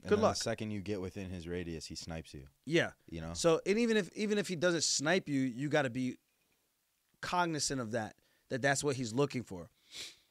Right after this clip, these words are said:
Speaker 1: Yeah.
Speaker 2: And we knew that going in. It's just you have to be sharp and dialed in where you don't make those mistakes mentally,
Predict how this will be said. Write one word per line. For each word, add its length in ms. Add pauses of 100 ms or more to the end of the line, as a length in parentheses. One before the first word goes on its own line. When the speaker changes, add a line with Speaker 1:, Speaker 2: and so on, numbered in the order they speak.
(240)
Speaker 1:
Yeah. 100
Speaker 2:
And 160 (180)
we 180
knew 200
that 180
going 280
in. 360 (100)
It's 220
just 280 (120)
you 140
have 160
to 80
be 100
sharp 360
and 120
dialed 260
in 160
where 100
you 120
don't 300
make 260
those 200
mistakes 640 (220)
mentally, 600